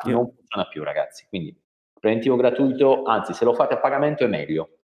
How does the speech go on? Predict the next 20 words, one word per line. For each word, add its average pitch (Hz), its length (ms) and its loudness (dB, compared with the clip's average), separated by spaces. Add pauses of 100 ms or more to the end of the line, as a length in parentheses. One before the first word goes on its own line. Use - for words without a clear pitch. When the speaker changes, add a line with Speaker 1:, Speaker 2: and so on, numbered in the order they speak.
(160)
Speaker 1:
<laughs> - 880 -4
Speaker 2:
No, 202 300 4
è 175 160 2
Speaker 1:
No, 147 100 0
io 127 200 -6 (400)
<laughs> - 1600 -10
Ok, 127 140 -4
Speaker 2:
Eh, 127 120 4
Speaker 1:
chiarissimo. 120 520 2
Speaker 2:
quindi, 107 180 -2 (460)
quindi, 120 380 2
eh, 107 400 2
quello 170 260 4
è 120 160 4
l'operazione. 107 840 0 (240)
E - 120 -2
perché 208 280 0
vi 208 120 0
parlavo 120 420 4
di 110 140 -4